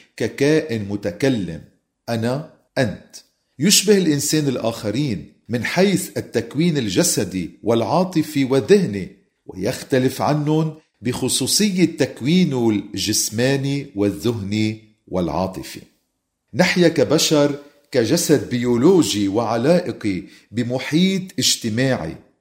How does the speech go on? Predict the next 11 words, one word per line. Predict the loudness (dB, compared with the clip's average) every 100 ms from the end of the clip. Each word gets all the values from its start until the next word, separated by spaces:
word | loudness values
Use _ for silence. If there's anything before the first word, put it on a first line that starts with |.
| 4 4
إله | 6 6 6 4 0
قواعده | 2 2 2 -4 -6 -12 -16 _ -6
ورموزه | -2 -2 0 0 0 -2 -6 -10 _ _ _
ومعاييره | -6 -2 -2 -2 0 4 6 6 6 2 -10 -10
وقيمه. | -10 -2 0 0 -2 -8 -14 _ _ -6
من | -4 -2
خلال | 2 2 4
هالنسيج | 2 0 -2 -2 0 0 0
الإنساني | -2 -4 -4 -2 0 0 0 -4 -8 _ _ -6
يعطي | 4 4 4 0 -4
الإنسان | -4 -4 -4 -4 -2 -2 -2